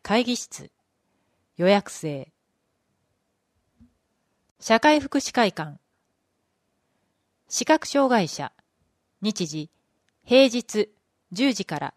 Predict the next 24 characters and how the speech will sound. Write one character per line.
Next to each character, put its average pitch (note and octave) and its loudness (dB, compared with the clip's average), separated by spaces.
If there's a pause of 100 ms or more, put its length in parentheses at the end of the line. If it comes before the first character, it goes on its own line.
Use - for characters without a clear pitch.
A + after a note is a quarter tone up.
十 G3 0
六 F#3+ -2
時。 D3+ -14 (840)
視 - -8
覚 D4 2
障 C4+ 4
害 A#3+ 4
者 - -6
相 G#3 2
談 F#3+ 0
室。 - -14 (400)
電 F3+ -2
話、 E3+ -2 (320)
九 C#4+ 0
二 C#4+ -4
四 F3+ -2
の D3 -12 (100)
八 - -2
六 C4+ 0
五 E3 -2
三。 D3+ -10 (1800)
高 D4 8
齢 C#4+ 6
者 B3 2